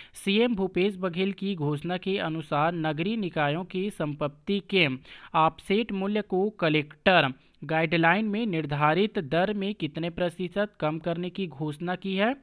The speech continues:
पच्चीस प्रतिशत, अट्ठाईस प्रतिशत, तीस प्रतिशत या फिर पचास प्रतिशत। करेक्ट आंसर हमारा क्या आ जाएगा दोस्तों? ऑप्शन नंबर तीन इसका करेक्ट आंसर आ जाएगा,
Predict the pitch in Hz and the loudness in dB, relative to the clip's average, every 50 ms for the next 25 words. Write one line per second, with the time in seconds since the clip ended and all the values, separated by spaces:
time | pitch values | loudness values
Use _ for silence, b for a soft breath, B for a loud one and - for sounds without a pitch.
0 | B B B B B B B B B 175 175 170 - - 226 233 220 - - 214 | B B B B B B B B B -2 -2 -2 -2 -6 -4 -4 -4 -2 -2 -2
1 | 208 208 220 214 208 - - 208 214 233 - 185 151 - - 156 156 156 165 170 | 0 0 -2 -4 -4 -2 0 0 0 0 0 -4 -6 -4 -4 -2 0 0 0 -2
2 | 170 - 196 196 185 - 202 196 - - 202 208 220 - _ - 196 214 220 - | -4 -4 -4 -4 -2 -2 -4 -6 -2 -2 -2 -2 -2 -4 _ -6 -4 -4 -4 -6
3 | - - 190 180 180 185 185 170 - 208 233 - - 147 147 151 151 - 220 254 | -4 -4 -4 -4 -4 -6 -8 -4 -2 -4 -4 -2 -2 -2 -2 -2 0 -2 -6 -4
4 | - - 202 - - 196 190 175 - - 175 160 143 - 147 135 127 - 147 131 | -2 -2 -2 2 4 4 4 4 2 0 0 0 0 0 -4 -6 -4 -2 -2 -2
5 | 123 - 131 135 b b b b b b b - 180 180 196 190 - - 202 202 | -2 -4 -10 -10 b b b b b b b 0 2 4 4 2 2 0 0 0
6 | 202 - 208 202 196 196 196 196 196 202 196 - - 180 170 175 185 185 202 196 | 0 2 0 0 2 2 2 2 2 2 0 0 2 2 4 4 4 2 2 0
7 | 196 196 196 185 208 202 190 - - 240 269 269 160 156 156 - - 196 190 190 | 2 2 0 0 0 -4 -4 -6 -8 -6 -2 0 0 0 -2 -2 -4 -4 -4 -2
8 | 190 185 196 190 - _ - 208 214 240 233 202 - - 202 185 - 170 160 156 | -2 -2 -4 -4 -4 _ -6 -4 -4 -4 -4 -6 -6 -6 -8 -4 -2 0 -2 -2
9 | 156 - 156 156 156 147 170 160 160 160 156 147 160 160 160 160 170 214 262 285 | -2 -2 -2 -2 -2 -2 0 0 2 2 0 2 2 2 2 4 4 4 4 4